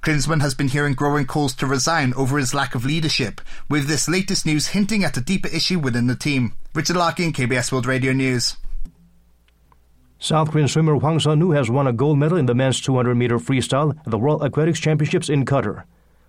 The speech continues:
Speaker 2: Hwang finished first in the event at Aspire Dome in Doha on Wednesday with a time of one minute and forty-four point seven five seconds.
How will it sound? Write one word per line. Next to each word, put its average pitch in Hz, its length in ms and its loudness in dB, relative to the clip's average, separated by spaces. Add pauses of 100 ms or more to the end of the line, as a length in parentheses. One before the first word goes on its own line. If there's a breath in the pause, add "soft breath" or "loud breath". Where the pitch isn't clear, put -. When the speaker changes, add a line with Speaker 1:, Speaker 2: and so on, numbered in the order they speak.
(120)
Speaker 2:
Hwang 127 180 0
finished 123 280 -2
first 131 280 -2
in 127 80 0
the 120 100 2
event 127 340 -2
at - 240 -4
Aspire 120 380 0
Dome 127 320 2
in 107 120 -2
Doha 117 220 0
on 107 220 0
Wednesday 117 480 0 (240 loud breath)
with 135 100 0
a 123 40 0
time 156 240 0
of 104 140 -2
one 156 160 2
minute 160 240 2
and 107 160 0
forty-four 139 440 0
point 139 220 0
seven 117 240 0
five 101 240 -2
seconds. - 460 -6